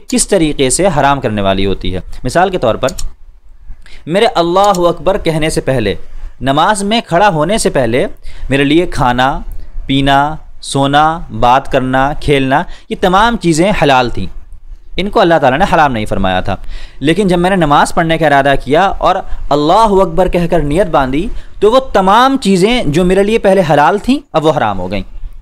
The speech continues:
میں نماز سے پہلے کھا سکتا تھا لیکن نماز کے اندر نہیں کھا سکتا، نماز سے پہلے میں بات کر سکتا تھا، سلام کر سکتا تھا، اس کا جواب دے سکتا تھا،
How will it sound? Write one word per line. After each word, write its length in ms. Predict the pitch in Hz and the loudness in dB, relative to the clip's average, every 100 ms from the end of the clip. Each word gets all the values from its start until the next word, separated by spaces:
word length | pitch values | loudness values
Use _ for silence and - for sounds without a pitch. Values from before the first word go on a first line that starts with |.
| - - - | -18 -16 -8
میں 220 | 131 175 220 | -2 0 2
نماز 300 | 165 165 185 | 4 2 2
سے 80 | |
پہلے 220 | 185 185 208 | 0 2 0
کھا 220 | 160 185 | 2 2
سکتا 340 | 202 - 220 | 0 0 0
تھا 180 | 220 254 | 2 0
لیکن 200 | 160 160 | 0 0
نماز 280 | 139 143 - | 0 0 0
کے 60 | |
اندر 140 | 139 143 | -2 0
نہیں 160 | 127 | -2
کھا 140 | 117 98 | -2 -4
سکتا، 300 | 98 - 87 - - - - | -4 -4 -6 -6 -16 -12 -4
نماز 280 | 135 160 185 | 0 2 0
سے 80 | 233 | 0
پہلے 280 | 190 180 214 | 0 2 2
میں 100 | 190 | 2
بات 320 | 143 165 - | 2 2 0
کر 100 | 170 | -2
سکتا 320 | 175 - 175 | -2 0 0
تھا، 200 | 175 175 | 2 0
سلام 380 | - 135 151 170 | 2 2 2 0
کر 100 | 165 | 0
سکتا 320 | 170 - 165 | 0 0 0
تھا، 120 | 175 | 2
اس 120 | 165 | 0
کا 80 | 180 | 0
جواب 340 | 131 127 180 180 | 0 2 2 0
دے 80 | |
سکتا 320 | 175 151 156 151 | -2 -2 0 0
تھا، 180 | 185 | 0